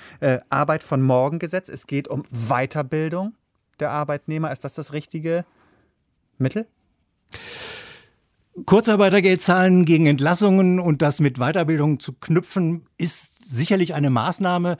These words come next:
Speaker 2: Die Frage ist, äh, warum muss das die Politik machen? Also ich
Speaker 1: Mhm.
Speaker 2: denke, Weiterbildung ist eine Sache der Unternehmen. Kurzarbeitergeld zahlen ist klar, das macht der Staat, äh, die Bundesagentur für Arbeit. Das, äh, hat geholfen und das kann auch weiterhelfen.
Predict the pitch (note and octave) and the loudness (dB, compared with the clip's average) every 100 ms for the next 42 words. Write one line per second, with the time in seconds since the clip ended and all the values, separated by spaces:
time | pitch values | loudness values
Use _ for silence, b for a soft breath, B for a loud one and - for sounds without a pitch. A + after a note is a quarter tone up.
0 | B B B D3 - D#3 D#3+ F3 E3+ D#3 | B B B -8 -2 -2 0 -2 -2 -4
1 | - - D3 D3 C#3+ C3+ C#3 D3+ D#3+ F3 | -6 -8 -4 0 0 -2 -4 -4 -6 -6
2 | D#3 - - E3 D#3 C4+ - G#2 A#2 C3 | -8 -8 -4 -6 -4 -6 -6 -6 -4 -2
3 | B2 B2 D#3 E3 D#3+ C3 B2+ F#3+ E3 F3 | 0 0 0 0 0 0 -2 -2 -2 -2
4 | E3+ D3 D3+ C3+ D3+ F3 D3 D3 D#3+ C#3 | -4 -4 -6 -4 -4 -4 -4 -4 -4 -2
5 | C3 C3 F3+ A3 A3 B B B B G#3 | 2 2 2 0 -4 B B B B 0
6 | G3+ E3+ D#3+ D3+ D3+ - E3+ D3+ D3 B2+ | 2 2 0 0 -2 -4 -4 -2 -4 -4
7 | C#3 D3 E3 C#3 B2+ C3+ C3+ A#2+ - B2+ | -2 -2 -4 -8 -6 -6 -6 -6 -4 -4
8 | D#3 - D3+ C#3 B2+ B2+ C3 C3+ C3 B2+ | -4 -6 -10 -8 -6 -6 -6 -4 -4 -6
9 | B2 A#2+ C3+ D3+ D3+ - B B B C3 | -6 -4 -2 -2 -4 -8 B B B -2
10 | B2 - C3 B2 B2+ A#2 F3 - E3+ D3+ | -2 -4 -2 -2 -4 -2 -4 -2 -2 0
11 | D#3+ D#3+ C3+ B2+ D3 C#3 A#2 A#2+ D3 D3 | 0 -2 -6 -6 -6 -6 -4 -6 -4 -2
12 | D3+ D3+ D3 | -2 -2 -6